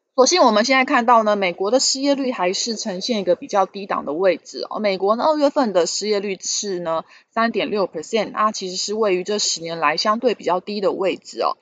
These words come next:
我们过去可以看到呢，像是一九八九年，吼，甚至是两千年或是两千零七年的时候，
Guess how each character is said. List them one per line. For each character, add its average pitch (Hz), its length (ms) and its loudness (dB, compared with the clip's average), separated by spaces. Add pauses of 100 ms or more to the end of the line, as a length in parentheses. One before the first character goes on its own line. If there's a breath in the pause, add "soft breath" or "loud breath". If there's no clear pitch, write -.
(360 loud breath)
我 233 80 -4
们 254 120 4
过 349 160 2
去 349 220 -2
可 - 160 -4
以 160 80 -4
看 202 300 -4
到 185 180 6
呢， 170 160 -4
像 196 240 -2
是 196 200 -10
一 196 100 -8
九 170 160 -2
八 180 200 2
九 185 220 -6
年， 175 320 -12
吼， 185 260 0
甚 220 200 -4
至 214 80 -8
是 214 120 -4
两 185 220 -2
千 262 240 -2
年 220 160 0
或 220 140 2
是 208 100 -2
两 175 180 -2
千 190 200 -4
零 165 180 -8
七 - 240 -6
年 185 160 -4
的 147 100 -6
时 160 200 -6
候， 220 300 6